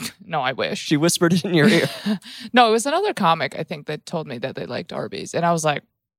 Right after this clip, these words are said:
Speaker 1: that was the first person. And I was like, "You go to Arby's?" I've literally never
Speaker 2: <laughs>
Speaker 1: heard of anybody going to Arby's voluntarily.
Speaker 2: <laughs> So now, so, but now you understand what I'm saying about Taco Bell.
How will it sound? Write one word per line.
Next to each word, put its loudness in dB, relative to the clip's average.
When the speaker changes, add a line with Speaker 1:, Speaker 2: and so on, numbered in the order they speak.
Speaker 1:
that 4
was 0
the -6
first 2
person. -2
And 0
I 4
was -6
like, -10
"You -10
go -4
to -2
Arby's?" 0
I've 0
literally 4
never 4
Speaker 2:
<laughs> -2
Speaker 1:
heard 4
of -2
anybody 0
going 2
to 0
Arby's -2
voluntarily. 2
Speaker 2:
<laughs> -2
So 2
now, 6
so, -2
but -2
now 4
you 4
understand 2
what 4
I'm 4
saying 0
about 2
Taco 0
Bell. 0